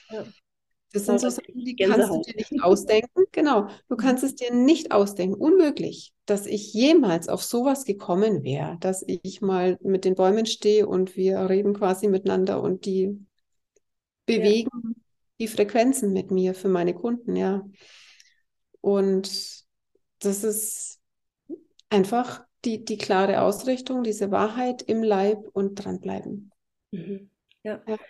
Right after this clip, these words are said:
Speaker 2: so simpel. Es ist immer so, ich, ich suche immer noch nach, was könnte ich noch sagen, aber es ist wirklich, <laughs> es ist so
Speaker 1: <laughs>
Speaker 2: simpel. Es
Speaker 1: Ja.
Speaker 2: ist so unfassbar simpel und das ist ein Zeichen. Vielleicht, ähm, können wir das noch mitgeben, ein Zeichen dafür, dass wir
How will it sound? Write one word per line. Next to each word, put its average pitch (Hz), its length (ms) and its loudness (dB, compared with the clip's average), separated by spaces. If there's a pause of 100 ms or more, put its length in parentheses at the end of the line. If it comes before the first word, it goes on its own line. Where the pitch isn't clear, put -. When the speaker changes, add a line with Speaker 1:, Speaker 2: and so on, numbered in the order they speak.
(280)
Speaker 2:
so - 140 -12
simpel. 262 600 2
Es 220 100 -6
ist 269 160 2
immer 247 160 6
so, 226 160 4 (300)
ich, - 100 -12
ich 240 180 -2
suche 285 200 0
immer 302 160 6
noch 254 160 0
nach, 240 140 2
was 214 180 2
könnte 214 220 2
ich 208 80 0
noch 190 200 -2
sagen, 233 340 2
aber 240 100 4
es 208 80 -4
ist 240 180 -2
wirklich, 269 480 4
<laughs> - 360 -2
es 359 140 10
ist 330 160 8
so 254 80 4
Speaker 1:
<laughs> - 200 0
Speaker 2:
simpel. 311 480 6
Es - 60 -20 (320)
Speaker 1:
Ja. 240 280 6
Speaker 2:
ist - 260 -10
so 359 240 2 (120)
unfassbar 302 800 4
simpel 247 440 2
und 202 140 6
das 240 160 0
ist - 220 -6
ein 208 220 4
Zeichen. 202 680 2
Vielleicht, 202 460 -2 (240)
ähm, 196 360 2
können 202 180 -2
wir 190 60 2
das - 200 0
noch 214 160 -2
mitgeben, 202 500 0
ein 196 140 0
Zeichen 220 480 -2
dafür, 226 640 -4 (640)
dass 208 320 0
wir 196 640 2